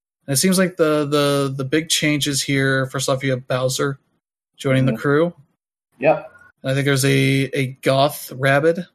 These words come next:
Speaker 2: Mm-hmm.
Speaker 1: Of course, has, like, spiky black hair and, like, green eyebrows. I think she's new.
Speaker 2: Yeah.
Speaker 1: Uh, but yeah, the, it's no longer grid-based for the battle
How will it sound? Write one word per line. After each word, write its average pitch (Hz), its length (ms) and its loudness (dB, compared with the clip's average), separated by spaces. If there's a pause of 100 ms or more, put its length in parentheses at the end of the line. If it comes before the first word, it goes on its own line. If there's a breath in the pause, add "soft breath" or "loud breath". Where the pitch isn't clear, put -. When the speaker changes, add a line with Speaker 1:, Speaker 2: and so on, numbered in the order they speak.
(560)
Speaker 2:
Mm-hmm. 120 400 -2
Speaker 1:
Of 120 80 2
course, 143 180 0
has, 135 220 2
like, 131 180 0
spiky 131 540 -2
black 131 320 0
hair 127 320 0
and, 123 100 -4
like, 120 180 -8 (760)
green 139 400 0
eyebrows. 131 840 0 (260)
I - 40 -8
think 127 160 -4
she's 127 260 -6
new. 131 300 -6 (720)
Speaker 2:
Yeah. 104 320 2 (420)
Speaker 1:
Uh, 123 240 -4
but 131 220 -4
yeah, 131 200 2
the, 127 680 2 (680)
it's 139 180 -4
no 156 120 2
longer 151 220 0
grid-based 165 680 0
for 170 100 -4
the 165 100 0
battle 185 680 0